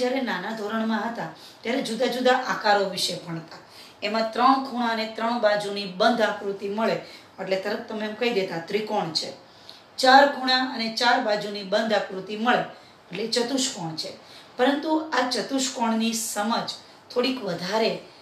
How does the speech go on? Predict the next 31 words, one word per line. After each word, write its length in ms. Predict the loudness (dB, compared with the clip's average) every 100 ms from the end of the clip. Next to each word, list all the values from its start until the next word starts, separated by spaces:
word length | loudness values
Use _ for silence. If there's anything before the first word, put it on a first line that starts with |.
| -16 -4
અને 120 | 0 0
વ્યવસ્થિત 440 | 2 0 -2 -6 -4
રીતે 180 | -2 0
કરવા 260 | 0 2 2
માટે 220 | 2 0 -6 -4
ધોરણ 320 | 0 2 0 -4 -12 -20 -20 -8 -6
આઠમાં 380 | -4 0 0 0 -4
આ 120 | -6 -6
પ્રકરણ 340 | -4 -4 -4
આપેલું 340 | -4 -6 -6 -6
છે. 80 | -8 -10 -16 -20 -10
હજી 220 | -4 -2 0
બાળકો, 320 | 0 2 0
તમે 240 | 0 -4 0
જ્યારે 240 | 0 0 0
ધોરણ 320 | 0 0 -2
નવમાં 360 | -2 0 2 2
જશો 260 | 2 0 -4 -6 -16 -10 0
ત્યારે 220 | 2 2 0 6
આ 100 | 6
જ 20 | 6 0
પ્રકરણમાં 540 | -6 -4 -2 -2 -4
શીખેલા 480 | -6 -4 0 0 -2
ગુણધર્મનો 600 | -6 -6 -4 -2 -2 0 -2 -4 -8
ઉપયોગ 300 | 4 4 4 4
કરી 240 | 4 4 0 -14 -20 -12 -4
અને 140 | -4 -2
તેમાં 260 | -2 0 4
રાઇડર, 400 | 4 4 4 2 0 -12 -20 -20 -2
પ્રમેય 480 | 2 4 4 2 -2 -12 -8 2
અને 160 | 4